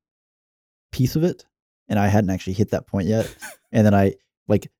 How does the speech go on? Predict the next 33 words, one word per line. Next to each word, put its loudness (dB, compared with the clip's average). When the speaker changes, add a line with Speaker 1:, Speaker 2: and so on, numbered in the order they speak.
Speaker 1:
they 6
turned 4
the 0
key, 2
and -6
I -4
was -4
like, -6
"Oh, 0
this -4
is -12
totally -4
it." -6
And 2
then 2
it 4
was 0
just -2
blank -2
stares. 0
Like, -2
"Yep, 4
yep, 6
there 8
it 12
is." 4
Speaker 2:
<laughs> -20
Uh, 2
but 0
yeah, -6
I 2
mean, 4
like, -2